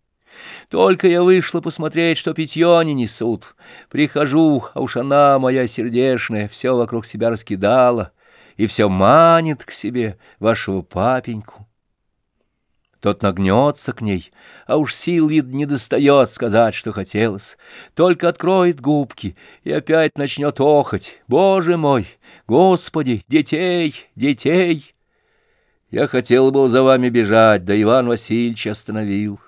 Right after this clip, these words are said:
говорит. «Это хуже встревожит её, лучше не надо». После уж только поднимет ручку и опять опустит.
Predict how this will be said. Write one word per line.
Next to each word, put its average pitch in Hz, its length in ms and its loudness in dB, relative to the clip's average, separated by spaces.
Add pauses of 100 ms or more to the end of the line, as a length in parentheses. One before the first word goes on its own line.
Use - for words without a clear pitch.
говорит. 98 640 -8 (420)
«Это 139 280 0
хуже 131 380 2
встревожит 98 680 -2
её, 95 400 0
лучше - 420 -6
не 92 100 -6
надо». 90 440 -2 (1300)
После 147 340 -2
уж 123 80 -4
только 151 280 -2
поднимет 143 680 0
ручку 117 400 -2
и 120 60 -2
опять 135 500 0 (220)
опустит. 113 680 -6